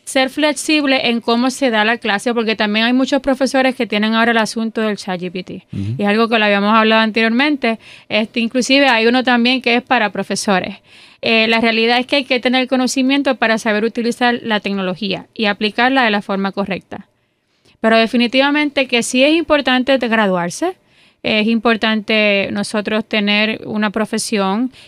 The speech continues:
Speaker 1: y luego de eso uno va s-, escalando en su posición de trabajo o va emprendiendo como lo que estamos emprendiendo y ver las incidencias de la industria y saber, "Mira, me tengo que certificar en esto,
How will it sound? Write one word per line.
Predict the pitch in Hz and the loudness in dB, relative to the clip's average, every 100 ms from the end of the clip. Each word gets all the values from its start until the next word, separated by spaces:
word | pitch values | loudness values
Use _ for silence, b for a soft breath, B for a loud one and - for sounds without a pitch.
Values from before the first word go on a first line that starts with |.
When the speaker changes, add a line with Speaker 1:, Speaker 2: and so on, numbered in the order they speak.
| B | B
Speaker 1:
y | 233 | 0
luego | 220 220 247 294 302 | 2 2 2 4 4
de | 285 277 302 | 4 4 2
eso | 294 254 | 2 0
uno | - 226 240 247 | 0 -2 0 -2
va | 247 240 | 0 0
s-, | 254 - | 0 -4
escalando | 233 240 - 208 214 247 247 | -8 -8 -2 0 2 0 0
en | 247 | -2
su | 254 | -4
posición | 240 208 226 220 | -6 -6 -4 -4
de | |
trabajo | 226 214 208 208 220 214 B B | -2 2 2 2 0 -4 B B
o | 226 | -2
va | 214 226 | 0 0
emprendiendo | 220 254 247 233 226 247 254 220 | 2 2 4 4 2 2 0 -2
como | 214 202 | -2 0
lo | 196 | -2
que | 185 | -4
estamos | - 202 208 | -4 0 2
emprendiendo | 233 214 240 226 220 214 214 208 B - | 0 0 0 2 2 0 -2 -4 B -2
y | 233 | 0
ver | 226 | 2
las | 240 269 | 2 2
incidencias | 262 262 254 254 254 | 2 2 0 2 2
de | |
la | 240 | 2
industria | 233 247 262 262 233 | 0 0 0 0 -2
y | 214 | 0
saber, | 220 214 214 | -2 0 0
"Mira, | 220 233 | 0 -2
me | 214 208 | -2 -2
tengo | 202 202 | -4 -4
que | |
certificar | 208 208 226 214 185 185 | -6 -8 -8 -10 -8 -6
en | 196 | -4
esto, | 277 277 - 247 | -2 -4 -4 -6